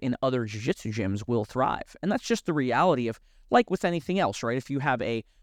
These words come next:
powerlifting gym where the culture is a certain way, not everybody is going to thrive in that powerlifting gym. Well, and that's okay. It doesn't, not every gym has to be for everybody,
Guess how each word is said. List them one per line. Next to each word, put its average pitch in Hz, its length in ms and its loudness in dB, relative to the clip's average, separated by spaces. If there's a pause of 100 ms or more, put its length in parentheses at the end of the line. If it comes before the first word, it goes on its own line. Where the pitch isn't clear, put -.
(140)
powerlifting 127 640 2
gym 113 280 0
where 123 120 0
the 113 180 -4
culture 131 360 -4
is 110 80 -4
a 113 60 -6
certain 107 360 -4
way, 170 340 4 (360)
not 156 380 2
everybody 147 480 2
is 170 100 2
going 123 220 0
to 143 80 -2
thrive 98 320 -2
in 113 60 0
that 120 160 0
powerlifting 101 500 0
gym. 80 220 -4
Well, 120 260 0 (160)
and 175 100 0
that's 294 140 4
okay. 233 360 0
It 196 100 -10
doesn't, 214 240 -2
not 185 240 0
every 160 260 0
gym 139 280 0
has 127 180 -2
to 123 100 -10
be 123 80 -2
for 131 240 0
everybody, 135 640 2